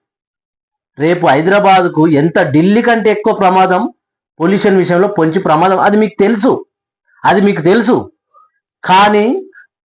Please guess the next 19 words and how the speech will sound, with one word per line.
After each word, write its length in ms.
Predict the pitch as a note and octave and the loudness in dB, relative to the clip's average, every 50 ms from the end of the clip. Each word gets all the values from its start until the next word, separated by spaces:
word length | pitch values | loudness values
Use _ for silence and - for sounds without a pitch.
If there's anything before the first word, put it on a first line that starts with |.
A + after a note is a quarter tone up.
| _ _ _ _ _ _ _ - | _ _ _ _ _ _ _ -2
మరి 180 | G3 F#3 E3 C#3+ | -2 0 2 2
ఎందుకు 320 | D3+ F3 G#3+ B3+ B3 A3+ | 2 2 2 2 2 0
ఇంత 160 | A#3 A3+ A#3 A#3 | 0 2 2 0
తప్పటడుగులు 680 | A3+ - G#3 F#3 - A3 A3 F#3+ A3 G#3 G#3 G#3 G#3 G3+ | 0 0 0 0 0 0 0 0 0 2 2 2 2 2
వేస్తున్నారు? 480 | F#3+ - - G3+ F#3+ F3+ F3 F3+ F#3 F#3 - - - - - - - _ _ _ _ - | 0 0 0 -2 0 0 0 -2 -2 -4 -10 -18 -20 -20 -20 -20 -20 _ _ _ _ -2
ఎందుకు 280 | C#3 E3 G3+ A#3 G3+ A3+ | 0 2 2 2 2 0
ఇంత 160 | A3+ G3 A3+ | 0 2 2
ల-, 180 | G#3+ F#3 E3+ | 2 2 0
విద్యార్థుల 540 | E3 D#3 D#3 D3+ D#3 G#3 G#3+ G#3+ G#3 G#3+ G#3+ | 0 0 0 0 2 2 2 2 2 0 0
పని? 200 | G3+ G3+ G3 G3+ | 0 0 0 -2
వాళ్ళు 440 | G3 G3 - - - F#3 F#3+ F#3 D#3 | -2 -4 -8 -4 -2 0 2 2 2
ఏం 140 | F3 G#3+ B3 | 2 2 2
అడుగుతున్నారు 360 | B3+ B3+ B3+ B3+ B3 A#3+ G#3+ | 0 0 0 0 0 0 0
విద్యార్థులు? 600 | F#3+ F#3 F3+ G#3+ G#3+ G#3 G#3 G3 F#3+ F#3+ F#3+ F#3+ - _ _ _ _ _ _ _ _ D#3 | 0 0 2 0 0 0 0 0 0 0 -2 -4 -10 _ _ _ _ _ _ _ _ 0
మీరు 140 | F3+ F3+ | 2 2
ఏదైతే 320 | F3 F#3+ G#3+ A#3 A#3 A#3 B3+ | 4 4 2 2 2 2 0
భూమి 320 | F#3+ F3 G#3 A#3 A#3+ A#3+ | 2 2 2 4 2 2
బదలాయింపు 560 | F#3+ E3+ E3+ F#3 G#3 A3+ A#3+ B3 A#3+ G#3 A3+ | 2 2 2 2 2 2 2 2 0 0 0
మేము 300 | A#3 A3 A3 A3 A3 A3 | 0 2 2 2 0 -2